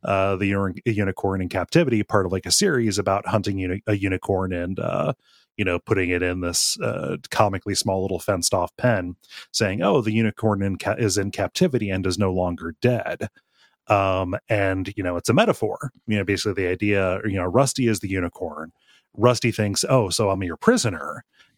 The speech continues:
And the Illuminati guy's like, "No, no, you're, you're not a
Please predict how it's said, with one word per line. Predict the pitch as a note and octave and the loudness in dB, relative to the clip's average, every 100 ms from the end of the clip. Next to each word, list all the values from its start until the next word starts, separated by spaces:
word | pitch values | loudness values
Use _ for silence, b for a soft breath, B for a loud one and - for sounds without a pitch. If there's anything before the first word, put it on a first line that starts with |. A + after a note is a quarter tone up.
| _ | _
And | - A2+ G#2 G2+ G2 - - | 0 2 2 0 -4 -4 0
the | A2+ | 2
Illuminati | G2+ G#2 E3 F#3 | 4 4 2 2
guy's | G#2+ G2 | 0 0
like, | G#2+ - | 0 2
"No, | A3+ G3+ G2+ | 2 2 2
no, | F#2 A2+ | 2 2
you're, | G2+ A2 - | 2 0 2
you're | B2 | 2
not | B2 | 4
a | G2+ | 0